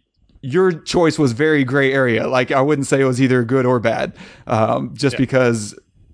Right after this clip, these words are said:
Speaker 1: it did end up distracting me, but at the same time, uh, you also pulled me in. So there's, there's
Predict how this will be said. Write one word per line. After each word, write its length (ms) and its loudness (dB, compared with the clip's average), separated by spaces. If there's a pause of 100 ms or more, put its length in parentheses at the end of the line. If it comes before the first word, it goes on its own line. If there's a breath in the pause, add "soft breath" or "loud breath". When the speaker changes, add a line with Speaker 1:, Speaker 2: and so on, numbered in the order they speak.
(500)
Speaker 1:
it 260 2
did 220 0
end 120 2
up 120 4
distracting 440 -2
me, 100 4
but 120 4
at 40 2
the 120 0
same 180 0
time, 320 2 (360 loud breath)
uh, 340 0 (120)
you 320 0
also 200 0
pulled 240 0
me 160 0
in. 200 -2
So 260 0
there's, 300 0 (540 soft breath)
there's 220 0